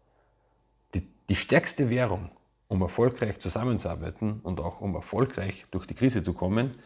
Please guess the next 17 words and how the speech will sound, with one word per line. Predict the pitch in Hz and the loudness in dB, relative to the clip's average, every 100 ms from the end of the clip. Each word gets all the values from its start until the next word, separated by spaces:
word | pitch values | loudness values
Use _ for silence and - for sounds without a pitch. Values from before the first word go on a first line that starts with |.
| - - | -20 -12
ist | - 92 | -4 -2
das | 98 - | -2 -2
Vertrauen | 101 87 90 85 113 123 | -2 -2 -4 -2 0 0
des | 92 87 | -2 -6
Teams | - 110 120 120 - | -2 0 0 -2 -4
gegenüber | 87 69 101 101 | -4 0 2 2
dem | 95 92 | 2 2
Leader. | 98 85 78 - _ _ _ _ _ _ _ _ _ _ _ _ | 2 2 -4 -12 _ _ _ _ _ _ _ _ _ _ _ _
Führung | - 147 156 156 147 | 2 8 8 8 4
nach | 120 101 | 2 0
Ergebnis | 98 104 127 135 135 127 - - | 0 2 2 2 0 -2 -6 -12
vor | - 104 95 | -4 -2 -2
Führung | - 120 107 95 85 | 2 2 4 2 0
nach | 87 | -4
Anwesenheit | - 120 123 120 120 117 113 - - | -2 0 2 0 0 -2 -2 -8 -12
und | - 82 | -10 -2
Zeit. | - 120 123 - | 2 2 2 -2